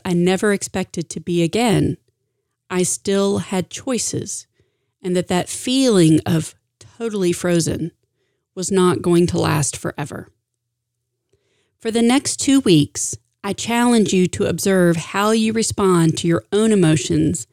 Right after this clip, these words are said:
and to the emotions of others. Are there sensations in your body that you have been ignoring? Do you see someone you know whose eyes or body language tell a different story than the words coming out of their mouth?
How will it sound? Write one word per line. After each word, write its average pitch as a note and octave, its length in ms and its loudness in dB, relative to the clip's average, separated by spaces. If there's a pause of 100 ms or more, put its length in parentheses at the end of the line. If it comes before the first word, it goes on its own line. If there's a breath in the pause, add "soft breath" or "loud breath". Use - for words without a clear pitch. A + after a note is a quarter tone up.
(320)
and F#3+ 280 4
to F#3+ 100 -4
the F3+ 140 2
emotions E3 480 4
of D#3 100 -2
others. D3 480 -2 (800)
Are G3 140 -4
there F#3+ 160 2
sensations G3 760 2
in F#3 160 2
your E3+ 140 6
body E3 400 2
that - 160 0
you F3 160 2
have E3+ 140 2
been F3 120 4
ignoring? D#3+ 600 4 (720)
Do G3+ 80 -4
you F#3+ 200 2
see G3+ 440 0
someone G#3+ 420 4
you F#3 140 6
know F3 420 6
whose F3+ 320 4
eyes F3 480 2
or E3+ 160 0
body E3 320 2
language F3 560 2 (220)
tell F#3 240 -4
a F3 60 0
different F3+ 460 -2
story F3 460 2
than F3 200 2
the D#3+ 100 4
words E3 420 4
coming E3 320 2
out D#3+ 100 4
of D#3+ 100 0
their D#3+ 120 2
mouth? D3+ 480 2